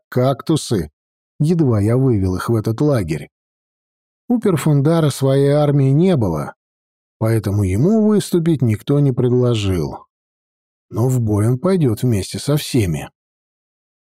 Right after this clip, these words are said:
По этому вопросу я, зная его характер, и не пытался его отговаривать. Лишь надеялся на то, что полученное посредством моих услуг достижение мастера выживания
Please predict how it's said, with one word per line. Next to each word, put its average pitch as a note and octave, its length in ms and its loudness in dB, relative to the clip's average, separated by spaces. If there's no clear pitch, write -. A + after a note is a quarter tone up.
По G2+ 60 -4
этому F#3 440 2
вопросу F3+ 560 2
я, D#3+ 280 4
зная D3+ 340 2
его D3+ 320 4
характер, C#3+ 640 0
и E3 100 4
не F#3 180 4
пытался C3 720 0
его G#2+ 320 2
отговаривать. G2 1040 -2
Лишь G#3 300 2
надеялся F3+ 600 2
на C#3+ 160 2
то, E3+ 220 0
что C3+ 180 -2
полученное D3+ 640 2
посредством C#3 800 0
моих C#3 340 2
услуг C3 480 0
достижение C3 800 2
мастера B2+ 580 0
выживания A2+ 840 0